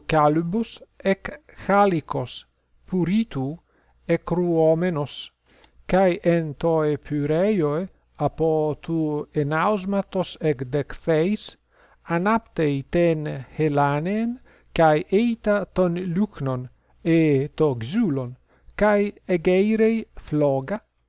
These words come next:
ἐ, ἐμπρεσμόν. Ὥστις ἐπιλαμβάνει τὰς οἰκοδομίας. Ὅθεν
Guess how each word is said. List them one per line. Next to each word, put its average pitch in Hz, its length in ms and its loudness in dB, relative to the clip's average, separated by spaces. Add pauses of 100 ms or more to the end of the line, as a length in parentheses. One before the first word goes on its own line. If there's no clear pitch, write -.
(140)
ἐ, 226 360 2 (160)
ἐμπρεσμόν. 151 1120 0 (640)
Ὥστις - 580 -2
ἐπιλαμβάνει 165 1000 0 (100)
τὰς - 460 0
οἰκοδομίας. 143 1120 -2 (640)
Ὅθεν 208 400 0